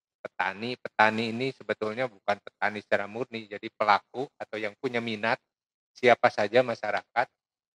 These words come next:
yang ingin mengetahui lebih jauh apa itu pertanian dan pangan di Kota Bandung khususnya, termasuk para tokoh Inohong.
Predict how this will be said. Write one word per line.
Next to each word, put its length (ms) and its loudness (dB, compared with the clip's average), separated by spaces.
yang 160 -2
ingin 240 -6
mengetahui 800 -4
lebih 400 -12
jauh 240 2
apa 320 -8
itu 320 -16
pertanian 640 -8
dan 240 -8
pangan 320 -10
di 80 -20
Kota 240 -12
Bandung 320 -14
khususnya, 320 -20
termasuk 400 -4
para 240 4
tokoh 400 -2
Inohong. 480 -10